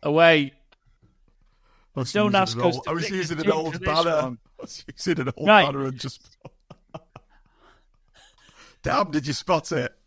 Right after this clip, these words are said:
Speaker 3: Yeah,
Speaker 1: It's like,
Speaker 3: I
Speaker 1: it's
Speaker 3: did,
Speaker 1: like,
Speaker 3: yeah.
Speaker 1: it's like the son of Carey. He's played too long. He should have been hooked after an hour and a half.
Speaker 2: <laughs> Yeah, that was my, that was my tired pass.
Speaker 3: Yeah, there you
Speaker 1: He's
Speaker 3: go.
Speaker 1: not ready for the twelve minutes of stoppage time.
Speaker 3: Right.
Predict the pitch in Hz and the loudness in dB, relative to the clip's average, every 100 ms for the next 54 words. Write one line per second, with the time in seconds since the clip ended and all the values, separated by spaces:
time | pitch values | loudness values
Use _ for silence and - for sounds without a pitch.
0 | - - 165 - 156 165 156 143 170 214 | -20 -4 -2 2 4 8 8 6 4 4
1 | 208 139 - _ - - - - 175 180 | 4 2 -6 _ -20 -20 -18 -10 0 2
2 | 175 160 - 185 151 - 180 180 175 151 | 4 2 2 2 0 2 4 6 6 2
3 | 131 131 120 - 180 175 156 - 151 135 | 0 -4 -8 0 4 4 2 -2 0 0
4 | 135 - 160 151 135 170 170 - - 139 | -2 -2 -2 0 -2 0 0 0 -4 -4
5 | - 135 135 131 135 147 147 147 156 165 | -2 -2 -2 -2 -2 -2 -2 -2 -4 -4
6 | - 151 156 139 - 208 185 151 170 165 | -4 -6 -6 -6 0 0 2 0 0 -2
7 | - - - 185 190 185 160 160 151 - | -4 -16 -8 -2 -2 -2 -2 -2 -2 -4
8 | 156 156 151 - 135 147 139 - - - | -2 0 -2 -4 -2 0 0 -4 -14 -14
9 | - _ - - - _ - 113 110 107 | -18 _ -20 -20 -20 _ -6 0 2 2
10 | 110 110 110 113 185 170 175 165 151 - | 0 0 0 2 4 4 2 0 -4 -2
11 | 165 147 147 151 143 139 113 - 147 - | 2 2 2 -4 -6 -6 -6 -4 -4 -4
12 | 135 - 139 127 110 139 156 139 | -6 -4 -4 -4 -2 2 4 2